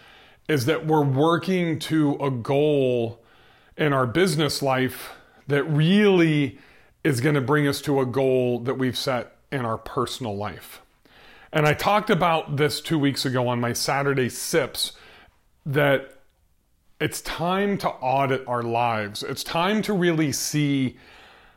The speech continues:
as we've had this slowdown in, in business, and is our business goals, is our business life aligned with our personal life?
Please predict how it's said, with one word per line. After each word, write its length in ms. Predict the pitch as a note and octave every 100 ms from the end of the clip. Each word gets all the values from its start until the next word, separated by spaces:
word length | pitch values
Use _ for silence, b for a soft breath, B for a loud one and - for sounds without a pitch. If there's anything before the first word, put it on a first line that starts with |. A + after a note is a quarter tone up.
| B B _ _ _
as 160 | E3+ C#3+
we've 160 | D#3+ -
had 320 | E3 F3 F3+
this 340 | G3 G3 -
slowdown 600 | D#3 E3 D#3+ D3+ C#3 C3+
in, 220 | C3 B2+
in 220 | C#3 C#3 A#2
business, 560 | C#3 B2+ B2 A#2+ -
and 340 | B2+ A#2 A#2 A2+ _ _ _ _ _ _ _ _ _ _ _
is 180 | E3 F3
our 140 | A3 G3
business 600 | A#2+ C#3+ C#3+ D3 D#3 -
goals, 420 | C3+ C#3 C3+ B2
is 180 | - B2
our 80 | B2
business 460 | G#2+ D3 D#3+ D3+
life 180 | D3+ C#3+
aligned 680 | - C3 A#2+ A#2+ B2+ B2+ A#2+
with 200 | A2 A2+
our 100 | A#2
personal 500 | A2 - A2 - A#2+
life? 460 | G#2+ A2 F#2 -